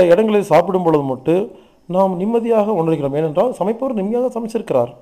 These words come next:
எனவே முதல் விஷயம், சமைக்கும் பொழுது நினைக்கும் எண்ணங்கள் தான் ஒவ்வொரு மனிதனுடைய மனதிற்குள்ளும் பூர்ந்து நமது நிம்மதியை கெடுத்து கொண்டிருக்கிறது. இரண்டாவது,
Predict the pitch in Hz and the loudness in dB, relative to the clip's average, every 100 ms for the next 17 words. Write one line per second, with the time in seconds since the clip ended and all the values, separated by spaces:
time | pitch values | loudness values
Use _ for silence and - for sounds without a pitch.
0 | _ _ _ _ _ _ _ _ _ 165 | _ _ _ _ _ _ _ _ _ 2
1 | 165 165 170 - - - _ _ _ _ | 6 6 4 0 -16 -20 _ _ _ _
2 | _ _ _ _ - 151 190 202 165 - | _ _ _ _ -4 2 4 4 2 0
3 | 151 214 233 - _ _ _ _ _ - | 2 2 0 -14 _ _ _ _ _ 0
4 | 196 254 262 254 220 202 196 214 175 175 | 4 4 2 0 4 4 4 2 2 0
5 | 175 185 175 147 156 156 143 131 135 139 | 0 -2 0 0 0 2 0 4 6 6
6 | 139 - - - _ _ _ _ _ - | 4 -4 -18 -20 _ _ _ _ _ -20
7 | - 160 185 208 226 165 160 175 170 160 | 0 4 6 6 4 6 4 4 2 4
8 | 151 151 147 - 139 156 160 156 156 151 | 4 4 4 0 2 2 2 -2 -2 -2
9 | 135 143 139 139 143 160 - _ _ _ | -2 -2 0 0 0 -2 -10 _ _ _
10 | _ - 139 156 156 151 170 151 170 185 | _ -6 0 2 4 2 0 -4 -2 0
11 | 139 151 170 165 156 - 143 131 120 - | 0 -2 -4 -6 -4 -6 -4 -4 -6 -10
12 | 123 113 143 143 120 110 - _ _ _ | -10 0 2 4 2 -4 -14 _ _ _
13 | _ _ _ _ _ _ _ - 160 175 | _ _ _ _ _ _ _ -2 2 4
14 | 175 147 120 | 6 6 4